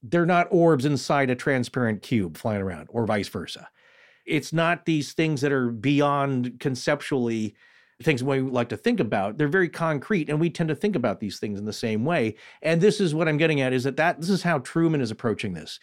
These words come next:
It's very much a fifties sci-fi humanist angle.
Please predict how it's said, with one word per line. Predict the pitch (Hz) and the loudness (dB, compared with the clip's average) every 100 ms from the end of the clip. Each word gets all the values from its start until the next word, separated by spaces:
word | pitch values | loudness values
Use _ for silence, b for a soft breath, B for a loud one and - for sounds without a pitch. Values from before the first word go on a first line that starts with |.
| B B B B | B B B B
It's | 151 | -4
very | 127 123 160 160 | -2 0 2 2
much | 156 143 - | 2 0 0
a | 135 127 | -2 -2
fifties | - 151 147 123 | -2 -4 -2 -4
sci-fi | - 123 123 120 113 110 | 0 0 0 0 0 0
humanist | 107 156 156 135 120 - | 0 0 2 -2 -4 -8
angle. | 120 131 131 131 127 120 | -4 -2 0 0 -2 -4